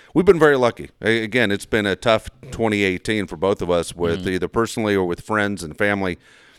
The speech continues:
Speaker 1: But when we go through this and the people have reached out to you and they've reached out to me, and I can't tell you how much, as, as dumb as it might sound, the messages I got of people saying that they were doing the slow clap,
Speaker 2: Yeah.
Speaker 1: I thought was,
Speaker 2: Yeah.
Speaker 1: was one of the coolest things ever
Speaker 2: Yep.
Speaker 1: for my dad.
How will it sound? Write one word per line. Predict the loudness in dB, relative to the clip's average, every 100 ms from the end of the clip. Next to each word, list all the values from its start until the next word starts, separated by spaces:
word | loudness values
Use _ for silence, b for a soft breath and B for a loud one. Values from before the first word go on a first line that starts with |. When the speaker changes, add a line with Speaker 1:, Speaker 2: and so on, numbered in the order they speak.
| _
Speaker 1:
But | 2 2 -2
when | -4 -2 -2
we | -2 -4
go | -4 2 2
through | 2 -2
this | 2 2 0 -4
and | -12
the | -10
people | -6 -4
have | -4
reached | -4 -4
out | -6
to | -4
you | -2 0
and | -2
they've | -6
reached | -8 -4
out | -6
to | -6
me, | -6 -2 -2
and | -4 -6 b b -6
I |
can't | 0 0 2
tell | 4 4
you |
how | 4
much, | 2 -2
as, | -6 -8
as | -10 -2
dumb | 0 0
as | 0
it |
might | 0 -2
sound, | -2 0 0 -2 -8 -16
the | -4 -2 0 -4
messages | 0 -2 -2 -6 0
I | 0
got | 2 0 0
of | -4 -8
people | -4 -4
saying | -4 -4 -4
that | -4
they | -4
were | -2
doing | -2 -2
the | -6
slow | 0 0
clap, | 2 0 0 -2 -16 b b 4
Speaker 2:
Yeah. | 6
Speaker 1:
I | 8
thought | 8 6
was, | 4 0 0
Speaker 2:
Yeah. | 0
Speaker 1:
was | 2 2
one | 2
of | 0
the | -2
coolest | -2 0 0
things | 0 0 4
ever | 4 4 -4 _
Speaker 2:
Yep. | 4 4 4 _ _ -6
Speaker 1:
for | 0
my | 2 4
dad. | 6 6 4